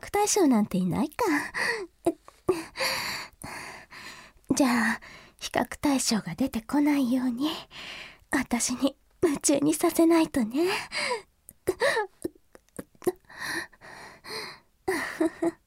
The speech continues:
さて、冗談かな？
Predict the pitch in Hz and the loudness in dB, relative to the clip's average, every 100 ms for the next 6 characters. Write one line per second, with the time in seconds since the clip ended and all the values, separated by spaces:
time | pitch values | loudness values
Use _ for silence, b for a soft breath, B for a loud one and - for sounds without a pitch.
0 | _ 508 523 508 B B B _ _ - | _ 0 0 0 B B B _ _ -20
1 | - 175 196 294 - 427 330 - B 494 | -12 -4 -2 -2 0 -2 0 -8 B -12
2 | _ - 247 233 233 226 220 196 151 | _ 0 4 4 4 2 2 -2 -2